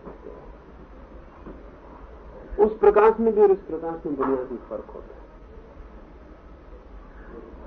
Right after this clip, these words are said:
इस प्रकाश में उष्णता है, उस प्रकाश में कोई उष्णता नहीं। ठंडा प्रकाश है।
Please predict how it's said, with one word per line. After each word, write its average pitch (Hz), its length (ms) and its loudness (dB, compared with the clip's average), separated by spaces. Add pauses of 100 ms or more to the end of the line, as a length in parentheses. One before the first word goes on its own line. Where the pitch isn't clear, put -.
(1080)
इस - 160 4
प्रकाश 175 320 -2 (100)
में 175 100 2
उष्णता - 440 -4
है, - 220 -14 (600)
उस - 100 -2 (100)
प्रकाश 123 380 -6
में 135 120 -6
कोई 123 140 -4
उष्णता 104 460 -10
नहीं। 85 140 -12 (2250)
ठंडा 160 260 2
प्रकाश - 580 -12
है। - 60 -14